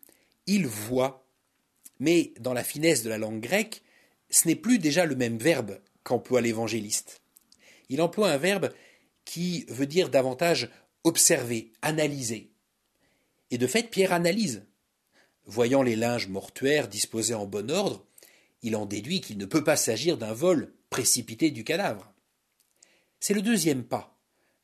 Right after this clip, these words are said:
vers la claire vision de la résurrection. Le pas de l'analyse, de la réflexion,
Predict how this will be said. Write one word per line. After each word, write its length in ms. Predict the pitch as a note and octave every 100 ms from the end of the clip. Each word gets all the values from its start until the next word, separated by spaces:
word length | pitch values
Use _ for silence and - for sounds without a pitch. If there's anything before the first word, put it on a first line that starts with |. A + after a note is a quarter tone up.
| _ _
vers 200 | A2 C#3
la 100 | C3+
claire 280 | B2 D3+ C3+
vision 360 | B2+ C3 B2 B2
de 60 |
la 100 | A2
résurrection. 580 | G#2+ G2 G#2+ G2 - G2 _ _ _ _ _ _ - - -
Le 160 | B2
pas 140 | B2+ E3
de 120 | B2
l'analyse, 600 | A#2+ D#3 D#3+ B2+ C3+ A#2+
de 100 | A2
la 120 | A2
réflexion, 680 | A#2 C#3 - C#3 - A2+